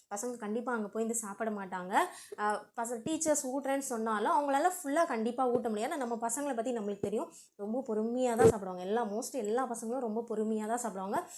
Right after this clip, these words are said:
உங்க பசங்களுக்கு என்ன பிடிக்குமோ அதை வந்து உங்க பசங்களுக்கு செஞ்சு கொடுங்க. தயிர் சாதம் தான் பிடிக்கும்னா தயிர் சாதமே செஞ்சு கொடுங்க.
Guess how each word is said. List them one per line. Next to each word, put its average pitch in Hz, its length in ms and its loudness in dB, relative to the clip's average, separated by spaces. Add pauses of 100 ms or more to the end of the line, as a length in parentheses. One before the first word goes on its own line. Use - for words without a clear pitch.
(240)
உங்க 208 340 -4
பசங்களுக்கு 294 540 0
என்ன 277 320 2 (100)
பிடிக்குமோ 262 420 0
அதை 240 260 4
வந்து 262 440 4
உங்க 208 220 -6
பசங்களுக்கு 214 400 -4
செஞ்சு 202 240 -2
கொடுங்க. 208 280 -2
தயிர் 220 240 -4
சாதம் 202 360 -2
தான் 254 160 0
பிடிக்கும்னா 226 380 -4
தயிர் 214 280 -2
சாதமே 214 320 0
செஞ்சு 214 260 -2
கொடுங்க. 185 240 -6